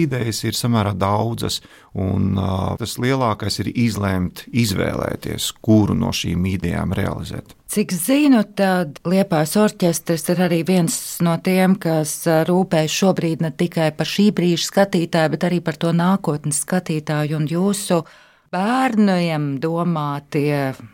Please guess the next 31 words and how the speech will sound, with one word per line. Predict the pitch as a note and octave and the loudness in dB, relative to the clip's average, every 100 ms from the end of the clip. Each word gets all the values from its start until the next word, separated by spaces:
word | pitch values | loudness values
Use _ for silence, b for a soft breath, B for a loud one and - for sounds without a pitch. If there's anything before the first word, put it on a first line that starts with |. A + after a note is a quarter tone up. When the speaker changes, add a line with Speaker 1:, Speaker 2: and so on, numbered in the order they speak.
| - | -6
Speaker 2:
pasākumi | D#3+ - A#2+ A#2 - D3 C#3+ D3 - | -4 0 -2 -2 -4 -4 -2 -4 -4
ir | F#3 F3 F3 D#3+ D3+ - | -2 0 0 -2 -8 -4
bijuši | D#3+ D3+ D3+ - D3+ | -4 -4 -4 -6 -4
plaši | E3+ F3 - G3+ | -4 -4 -4 -2
apmeklēti | G3+ B3 B3+ A3+ G3+ G3+ E3 | 0 0 0 0 -2 -2 -2
un | D#3 | -2
arī | D3 | -2
populāri, | C#3+ D3 C#3+ - D#3 D#3+ E3+ F#3+ A3+ | -4 -6 -6 -6 -4 -2 -2 -2 -2
un | E3+ D#3+ | -2 -4
es | D3 - - _ _ | -6 -10 -14 _ _
atceros | - G3 - C#3 B2+ - - | -4 -4 -2 -4 -4 -10 -6
arī | A#2+ A#2 B2+ B2 E3 | -4 -2 -6 -6 -2
iespaidus | D#3+ - C#3 C3 - - | -2 -2 -2 -2 -4 -6
par | C3+ C3+ | -2 2
Mazo | D#3 G3 B2+ | 4 4 2
princi, | - - E3+ F3 F3 D#3 | -2 -2 0 2 0 -2
piemēram, | D3+ C#3 C#3+ D3+ C#3+ | -4 -4 -2 -2 -2
kas | F3 - | -4 -6
arī | D3+ D#3+ | -6 -4
bija | D3 D3+ | -4 0
kopā | D#3 D3+ D3 | 0 2 2
ar | D#3 | 0
aktieri | - E3 D#3+ C#3+ B2+ | 0 0 0 0 -2
Ēriku | C#3 C#3 C3+ - A#2 | -4 -2 -6 -6 -4
Vilsonu. | E3+ E3+ - C3+ C#3+ D3+ B B B B B | -2 -2 -2 -2 -2 -4 B B B B B
Ir | A#3+ A3+ | -2 2
bijis | B3 G3 - F3+ | 2 2 -2 0
vēl | G#3+ A#3 F#3+ E3 | 2 4 2 0
daudz | F#3+ G3+ G3+ | 0 0 -2
kas | F3+ - | -4 -4
cits, | - G#3+ | -2 -2